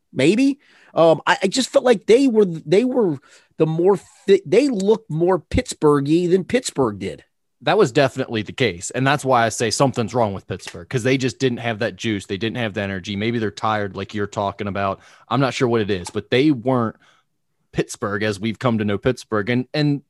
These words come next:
Speaker 2: they still were that way earlier this year. They were still that hard-hitting, tough defense that we've come to know. The Bengals had that tonight. And, you know,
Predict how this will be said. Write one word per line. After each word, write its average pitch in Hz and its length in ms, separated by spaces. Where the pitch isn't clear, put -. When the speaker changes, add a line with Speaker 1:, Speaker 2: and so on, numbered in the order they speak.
Speaker 2:
they 151 140
still 269 360
were 202 200
that 175 200
way 165 200
earlier 131 380
this 110 220
year. 120 120
They 92 140
were 139 80
still 165 200
that 160 140
hard-hitting, 139 760
tough - 260
defense 123 440
that 113 220
we've 117 240
come 120 200
to 110 60
know. 123 360
The 139 160
Bengals 165 680
had 156 300
that 117 180
tonight. 104 460
And, 123 400
you 185 180
know, 185 260